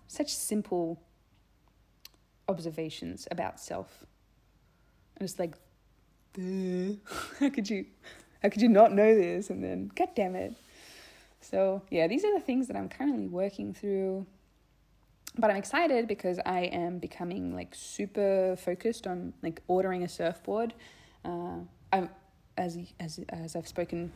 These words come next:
over a few of these episodes, I'm becoming more stable now in Iceland, and it's, like, allowing myself to do these things that I, that I always wanted to, but I,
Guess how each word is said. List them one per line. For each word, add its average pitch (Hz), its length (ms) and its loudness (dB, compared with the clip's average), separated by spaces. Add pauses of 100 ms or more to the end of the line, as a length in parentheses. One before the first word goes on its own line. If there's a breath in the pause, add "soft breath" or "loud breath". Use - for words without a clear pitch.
(220)
over 170 380 0
a - 60 -6
few - 180 0
of 170 60 2
these 170 120 0
episodes, - 400 -2 (200 loud breath)
I'm 196 80 -2
becoming 185 380 0
more 185 240 -2
stable 226 560 8
now 185 220 -2
in 185 60 -2
Iceland, 196 400 -4
and 175 100 -2
it's, - 160 -10
like, 175 160 -6
allowing 170 400 -4
myself 185 420 -6
to - 100 -12
do 185 180 -6
these 208 180 -8
things 202 300 -6
that 180 100 -4
I, 160 160 -2 (1300)
that 196 180 0
I - 20 -4
always 233 220 2
wanted 269 260 2
to, 311 120 -2
but 214 120 2
I, 175 140 2